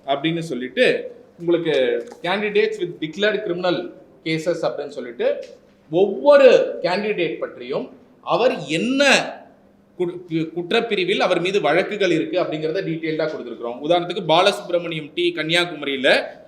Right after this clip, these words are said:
அவர் மீது பதினான்கு வழக்குகள் இருக்கு. அப்ப அந்த பதினான்கு வழக்குகள்ல பாத்தீங்கன்னா நிறைய வழக்குகள், ஏழு சார்ஜ் வந்து, அஹ், இந்த மாதிரி ஒரு இரண்டு பிரிவினருக்கு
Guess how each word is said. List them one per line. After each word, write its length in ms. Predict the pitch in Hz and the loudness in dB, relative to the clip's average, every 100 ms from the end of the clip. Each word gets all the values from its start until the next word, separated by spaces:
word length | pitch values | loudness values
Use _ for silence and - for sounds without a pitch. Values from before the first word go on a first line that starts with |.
| - | -4
அவர் 300 | 147 175 175 | 4 6 6
மீது 260 | 175 196 226 160 - - - - | 4 6 6 6 2 -8 -16 -4
பதினான்கு 580 | 143 196 226 240 233 214 | 2 4 6 4 4 2
வழக்குகள் 680 | 165 190 190 196 135 - - - _ _ _ | 6 6 4 2 2 -2 -14 -20 _ _ _
இருக்கு. 460 | 139 160 156 104 - - _ _ | -2 -2 -2 -8 -14 -20 _ _
அப்ப 160 | 143 156 | -2 0
அந்த 120 | 160 | 0
பதினான்கு 600 | 156 170 220 240 226 196 | 0 2 2 2 2 4
வழக்குகள்ல 460 | 190 202 214 202 185 | 4 2 2 2 2
பாத்தீங்கன்னா 640 | 160 156 175 233 147 127 - - - | 0 -2 -2 0 -2 -4 -12 -18 -8
நிறைய 340 | 147 202 247 | 2 6 6
வழக்குகள், 440 | 226 196 165 - | 4 2 -2 -4
ஏழு 540 | 139 180 233 254 254 - | 0 6 8 8 6 0
சார்ஜ் 360 | 208 220 233 | 2 4 2
வந்து, 340 | 202 190 190 247 175 139 - - - _ | 0 -2 6 8 8 4 -6 -16 -20 _
அஹ், 460 | - 175 160 151 143 - - - | -6 0 2 2 0 -8 -16 -18
இந்த 160 | 170 175 | -6 -4
மாதிரி 360 | 175 196 202 | 0 2 4
ஒரு 440 | 190 175 165 151 143 | 2 2 2 0 0
இரண்டு 320 | 156 214 226 | 2 4 4
பிரிவினருக்கு 760 | 208 208 226 220 202 190 175 165 | 2 0 -2 -2 -2 -4 -8 -10